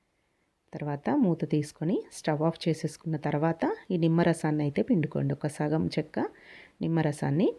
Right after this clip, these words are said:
అంతా కూడా పిండేసుకొని మరి కొంచెం కొత్తిమీర చివర్లో యాడ్ చేసుకొని అంతా కూడా బాగా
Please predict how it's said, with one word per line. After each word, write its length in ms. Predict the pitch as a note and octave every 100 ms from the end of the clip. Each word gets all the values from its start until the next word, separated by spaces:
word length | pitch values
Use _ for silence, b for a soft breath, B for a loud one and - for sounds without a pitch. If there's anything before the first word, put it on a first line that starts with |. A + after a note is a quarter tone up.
| - _ _ _ _ _ D#3
అంతా 200 | C#3+ C#3
కూడా 140 | C#3+ C#3 D3
పిండేసుకొని 560 | D3+ D#3 D3+ - G#3 G#4+ - F3+
మరి 160 | D#3+ F3 F3
కొంచెం 300 | D#3 C#3 D4 - b b b _
కొత్తిమీర 440 | E3+ - E3 D#3 A#3+ -
చివర్లో 420 | E3 D3 D3+ D3+ D3
యాడ్ 160 | C#3+ C#3+
చేసుకొని 420 | E3+ D#3 - D#3+ B3 - _ _ _ _ D#3+
అంతా 280 | D3+ D3+ D3+
కూడా 160 | D3 F3 E4+ - D3+
బాగా 200 | C#3+